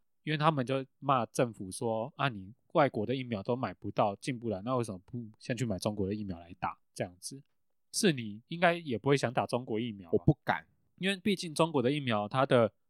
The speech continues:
Speaker 1: 防护率好像到百分之五十而已，一半一半。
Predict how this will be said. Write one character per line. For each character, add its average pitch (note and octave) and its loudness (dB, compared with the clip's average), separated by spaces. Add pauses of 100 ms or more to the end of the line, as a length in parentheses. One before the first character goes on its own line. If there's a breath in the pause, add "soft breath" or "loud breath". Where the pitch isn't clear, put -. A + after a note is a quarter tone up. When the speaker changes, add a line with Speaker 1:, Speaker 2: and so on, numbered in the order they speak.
(100)
Speaker 1:
防 A#2 -4
护 C#3 -8
率 C3+ -2
好 G2 -4
像 A#2 -8
到 B2+ 4 (100)
百 G#2+ 0
分 D#3 2
之 F3+ 2
五 B2+ 2
十 G2 -6
而 G#2 -4
已， G2+ -4 (360)
一 C#3+ -4
半 C#3+ 8
一 A#2 -4
半。 A2+ 4